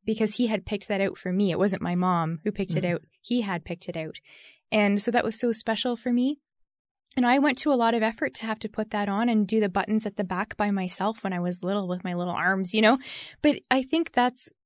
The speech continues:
Speaker 1: also really beautiful, of a beautiful indication of how, like, our Heavenly Father really does desire baptism for us. And he kind of, in a sense, he picks that out for us. He's like,
Speaker 2: Mm.
Speaker 1: "This, like,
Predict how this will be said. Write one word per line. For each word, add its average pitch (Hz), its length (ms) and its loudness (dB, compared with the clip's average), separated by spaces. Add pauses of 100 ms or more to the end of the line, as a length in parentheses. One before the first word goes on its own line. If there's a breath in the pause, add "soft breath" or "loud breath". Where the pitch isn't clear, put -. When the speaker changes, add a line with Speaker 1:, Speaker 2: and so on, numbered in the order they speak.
(140)
Speaker 1:
also 240 280 2
really 226 300 2
beautiful, 208 460 0
of 190 380 -4 (480)
a 208 80 -2
beautiful 233 320 0
indication 220 580 0
of 190 180 -4
how, 202 240 -2
like, 185 400 -2
our 226 280 2
Heavenly 214 420 0
Father 196 420 -2
really 208 280 0
does 185 360 -2
desire 180 680 -4 (440)
baptism 190 560 0
for 180 240 -4
us. 175 280 -4
And 196 100 0
he 247 120 4
kind 370 300 4
of, 294 100 2 (320 soft breath)
in 254 180 8
a 302 40 6
sense, 233 360 0
he 226 100 -2
picks 262 400 -2
that 226 220 2
out 277 200 2
for 294 240 0
us. 180 260 2
He's 214 160 -8
like, 202 120 -4
Speaker 2:
Mm. 147 220 -4 (260)
Speaker 1:
"This, - 360 4
like, 214 120 -2